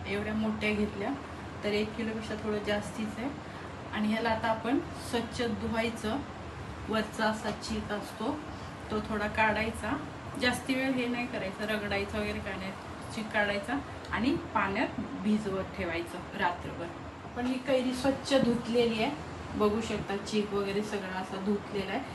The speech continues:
आता ही पाण्यात आपण रात्रभर भिजत ठेवणार आहोत. त्याच्यामुळे काय होतं, त्याचा वरचा चीक वगैरे अजून उद्याच्याला आपलं ते सगळं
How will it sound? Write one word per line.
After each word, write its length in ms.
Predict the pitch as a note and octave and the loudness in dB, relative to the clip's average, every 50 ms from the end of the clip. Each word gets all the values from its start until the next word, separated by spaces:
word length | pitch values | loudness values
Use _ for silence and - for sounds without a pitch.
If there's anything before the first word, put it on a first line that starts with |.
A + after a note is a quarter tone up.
| - - - - - | -8 -8 -8 -6 -4
आता 200 | G3+ G3+ - G#3+ | -4 -2 0 2
ही 280 | A3 G#3+ A3+ C4 D4 E4+ - - - - - - - - - - | 2 2 2 2 2 0 -2 -6 -8 -8 -8 -10 -10 -2 2 4
पाण्यात 400 | A#3 G#3+ G#3 G#3 G#3 G#3 G#3 A3 | 6 6 6 4 2 2 2 2
आपण 360 | G#3+ G#3 - - A3 B3+ C#4 C4+ - A#3+ A3+ | 0 0 0 2 2 4 2 2 0 2 4
रात्रभर 520 | A3+ A3+ G#3+ G#3+ - A#3 G#3+ G#3+ A#3 A#3+ A#3 | 6 6 6 6 4 2 4 6 6 6 8
भिजत 400 | G3+ G#3+ A#3+ A3+ A#3 A#3 A3+ A#3 | 8 6 6 6 6 4 4 4
ठेवणार 360 | A#3+ A#3 G#3+ G#3 G3+ G3 G3 | 2 2 2 2 2 2 2
आहोत. 220 | G#3 G3 G3 A#3 D4+ - - - - - - - - - - | 0 2 2 0 0 0 -2 -6 -8 -8 -8 -8 -6 -4 -2
त्याच्यामुळे 400 | A#3 A3 - A#3+ A3+ A3+ A#3 A#3 | 0 2 4 4 6 6 6 6
काय 180 | A#3 C4+ C4+ | 8 8 8
होतं, 340 | C#4 B3+ G#3+ - - A#3+ E4+ - - - - - - - - - | 8 6 4 4 2 0 0 0 -2 -6 -6 -8 -8 -8 -6 -4
त्याचा 220 | - A#3 G#3 - A#3 | -2 2 6 6 6
वरचा 360 | A3+ A3+ A3 G#3+ G#3+ - A#3 | 8 6 4 2 4 4 4
चीक 380 | A3+ A3+ - - A#3 A#3 A3 A#3 | 2 2 2 0 0 0 2 2
वगैरे 300 | A#3 A3+ A3 G#3+ G#3+ A3 | 2 2 2 2 4 4
अजून 400 | G#3+ G#3+ G#3 G#3 A3 A#3 B3 C#4+ D4+ - - - - - | 4 4 4 2 2 2 2 2 2 0 -4 -8 -6 -4
उद्याच्याला 480 | G#3 G#3+ G3+ G3+ G#3 G#3 - G#3 G3+ G3 | -2 0 2 2 0 0 0 2 4 4
आपलं 300 | G3 G3+ - - G#3+ G#3+ G#3+ A3 | 2 2 2 0 2 2 2 4
ते 140 | A#3 C#4 E4+ | 2 2 2
सगळं 380 | E4+ - B3 G#3+ G3+ G#3 A3+ | 2 0 0 2 2 2 0